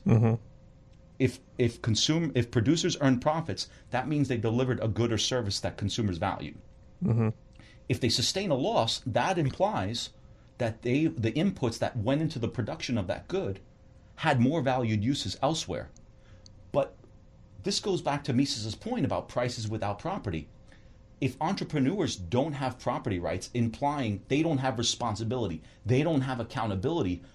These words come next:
Speaker 2: for their decision-making, they will not learn from their mistakes. And that's what price theory teaches us, is that the market process is an error correction mechanism.
Speaker 1: Mm-hmm. Um,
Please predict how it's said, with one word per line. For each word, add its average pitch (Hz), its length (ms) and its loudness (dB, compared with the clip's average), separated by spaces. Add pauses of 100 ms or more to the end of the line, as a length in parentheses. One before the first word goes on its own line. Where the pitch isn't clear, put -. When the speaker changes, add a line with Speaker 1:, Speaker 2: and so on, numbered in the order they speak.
Speaker 2:
for 143 200 0
their 120 100 4
decision-making, 113 640 -2 (200)
they 143 140 4
will 135 200 2
not 127 280 2
learn 104 520 0
from 101 260 0
their 104 140 0
mistakes. - 640 -2 (760)
And 107 100 -2
that's 202 220 -4
what 165 160 -2
price 131 240 0
theory 110 240 2
teaches 92 480 -2
us, - 280 -10 (300)
is 101 120 -6
that - 140 -4
the 107 60 2
market 127 420 0
process - 720 -2 (440)
is 113 200 4
an 117 140 2
error 127 220 2
correction 120 520 0
mechanism. 71 600 -6 (440)
Speaker 1:
Mm-hmm. - 1040 2
Um, 135 440 6